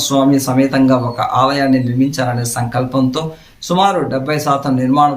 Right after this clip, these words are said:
పనులను పూర్తి చేశారు. ఇంకా దాతలు ఎవరైనా ఉంటే ముందుకు రావాలి, ఈ ఆలయ నిర్మాణాన్ని పూర్తి చేసి కుంభాభిషేకం చేసుకోవాలి అన్న సంకల్పాన్ని మన ముందు ఉంచారు. గ్రామంలోని యువకులు కూడా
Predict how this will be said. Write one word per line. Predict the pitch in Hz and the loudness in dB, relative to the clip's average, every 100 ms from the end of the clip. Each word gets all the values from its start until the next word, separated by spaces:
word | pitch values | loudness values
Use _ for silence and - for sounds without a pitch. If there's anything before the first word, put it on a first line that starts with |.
| - | -4
పనులను | 127 131 131 117 | -4 -4 -4 -6
పూర్తి | 127 123 131 | -10 -10 -8
చేశారు. | 135 127 135 135 139 - - - | -6 -4 -2 -2 -4 -8 -20 -10
ఇంకా | 165 185 151 127 | -2 0 0 -2
దాతలు | 131 185 180 | -2 -2 -2
ఎవరైనా | 175 175 170 165 160 | 0 0 0 -2 -2
ఉంటే | 156 151 135 | -4 0 0
ముందుకు | 139 143 135 | 0 -2 -2
రావాలి, | 131 135 139 135 139 127 | 2 2 2 2 0 0
ఈ | 131 120 | 2 2
ఆలయ | 127 139 127 | 2 0 0
నిర్మాణాన్ని | 123 131 135 131 127 120 | 0 0 2 2 0 -2
పూర్తి | 139 135 131 | -4 -6 -6
చేసి | 135 127 131 | -6 -4 -4
కుంభాభిషేకం | 127 127 131 127 127 123 120 123 | -2 0 0 0 -4 -6 -8 -8
చేసుకోవాలి | 120 - 131 127 131 123 | -8 -2 0 2 2 0
అన్న | 120 120 113 - - - | -2 -4 -4 -10 -16 -4
సంకల్పాన్ని | 147 135 156 156 139 135 131 117 - - 135 | 0 2 0 0 2 4 2 -2 -10 -8 -2
మన | 135 | 0
ముందు | 123 127 127 | 0 -2 -2
ఉంచారు. | 123 120 139 139 156 | -2 0 0 0 0
గ్రామంలోని | 131 151 180 180 170 143 | 0 0 0 -2 0 0
యువకులు | 127 131 175 170 165 | 0 0 0 0 0
కూడా | 156 | -2